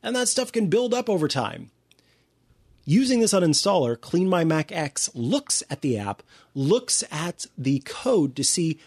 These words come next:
what all it says to install whenever it first launches the program, and it goes and grabs all those little pieces as well that it installed all over your system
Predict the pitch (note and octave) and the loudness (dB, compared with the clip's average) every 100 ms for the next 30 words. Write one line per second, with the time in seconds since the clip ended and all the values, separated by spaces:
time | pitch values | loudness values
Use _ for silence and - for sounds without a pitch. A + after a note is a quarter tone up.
0 | _ - A#2+ G#3+ - - F#3+ G3+ G#3+ A#3 | _ -10 -2 -2 -2 0 2 2 0 -2
1 | E3+ - - E3 E3+ - D3+ B2 - - | -4 -2 -2 0 -2 -2 -2 0 0 0
2 | D3 G3 G3+ C#3+ C3+ C3+ C#3 B2+ - D3 | 0 2 0 0 0 -2 -2 -6 -2 -4
3 | - A#2+ C#3 D#3+ F3 C3+ - D3 E3+ A3 | -2 -2 -2 -2 -6 -8 -4 -4 -2 -2
4 | A#3+ A#3+ _ _ _ _ _ - D#3 D#3+ | -2 -6 _ _ _ _ _ -4 0 0
5 | D3+ G3+ G#3 G#3+ F#3+ F3 D#3+ A3+ G#3+ E3+ | 2 4 4 4 4 4 4 2 0 0
6 | - - G3+ A3 G#3+ F#3 G#3 G3 - C4+ | -2 -2 0 2 2 2 2 0 -2 0
7 | - F3 C#3 - D3+ D#3 D3 A#3+ C4 D#3 | 2 2 0 -2 -2 -2 -2 0 2 2
8 | C#3+ D#3 F#3+ F#3+ - A#3 A3+ A3+ A3 A3 | 2 2 0 0 0 0 2 0 2 2
9 | G#3 D#4 - F#3 | 2 0 0 0